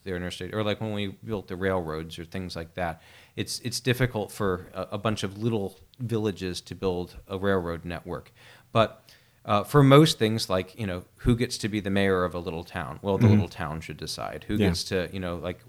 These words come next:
Speaker 1: how, how much does electricity cost in that little town? They should decide. And I, I, I said that we got a, a good example of this most recently, 'cause in covid, um,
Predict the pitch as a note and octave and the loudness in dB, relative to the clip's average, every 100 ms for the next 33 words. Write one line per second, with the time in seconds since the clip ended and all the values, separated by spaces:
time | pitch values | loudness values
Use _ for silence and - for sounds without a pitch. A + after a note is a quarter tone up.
0 | - - A2 A2 G#2+ A2 G#2 A2 G2 F#2 | -12 0 0 2 0 2 0 -4 -4 -4
1 | F#2 G#2+ - F2 F2 E2+ D#2+ - E2+ E2 | -4 -6 -8 -8 -8 -6 -6 -8 -12 -10
2 | D#2 - D2+ E2 F2+ - - - - - | -12 -12 -12 -10 -12 -14 -16 -16 -14 -16
3 | - _ - - - _ - G#2+ G2+ G2+ | -20 _ -20 -20 -20 _ -8 0 0 0
4 | - - - - - - - - - - | -6 -18 -20 -20 -20 -20 -20 -20 -20 2
5 | B2+ A2+ A2+ A#2 A2+ - C3 A2+ G2+ A#2+ | 6 6 4 2 0 2 0 0 0 2
6 | C3+ C#3 G2 - A2+ F#3+ E3+ C3 D#3 D#3 | 6 6 4 0 0 4 4 4 4 4
7 | B2+ G2+ G2 A2 G2+ - G#3+ - A2 G2 | 2 0 -2 -2 0 0 0 0 0 0
8 | - - - - C3 B2 F3+ G3+ F3 A#2 | -4 -20 -2 4 4 6 8 10 10 4
9 | - G#2+ G#2 G2 F#2 | 4 4 4 4 -2